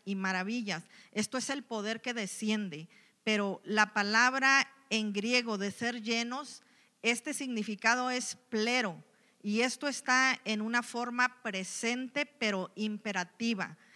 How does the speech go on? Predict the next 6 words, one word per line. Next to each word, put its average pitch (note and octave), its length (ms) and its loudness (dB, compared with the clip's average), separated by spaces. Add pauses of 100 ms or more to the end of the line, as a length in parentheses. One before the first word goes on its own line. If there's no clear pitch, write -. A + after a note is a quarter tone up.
(200)
Se A3+ 220 0
refiere A#3 520 0
a C4+ 40 4
estar B3 400 0
completamente B3 1000 -2
saturados. F#3+ 1080 -2